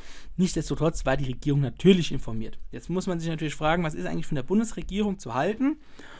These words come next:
und von einem, äh, Nachrichtendienst, der eigentlich die Deutschen schützen soll, die deutschen Interessen vertreten,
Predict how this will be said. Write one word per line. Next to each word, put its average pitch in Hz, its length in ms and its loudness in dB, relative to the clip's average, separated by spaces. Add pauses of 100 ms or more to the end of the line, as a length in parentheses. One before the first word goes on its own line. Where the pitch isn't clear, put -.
(100)
und 185 220 4
von 175 200 2
einem, 156 400 -2
äh, 131 180 -6
Nachrichtendienst, 220 960 0
der 160 140 0
eigentlich 185 440 -2
die 135 280 -6
Deutschen 240 440 4
schützen 226 380 -2
soll, 214 180 2
die 160 200 -4
deutschen 214 400 0
Interessen 196 260 -2
vertreten, 190 560 0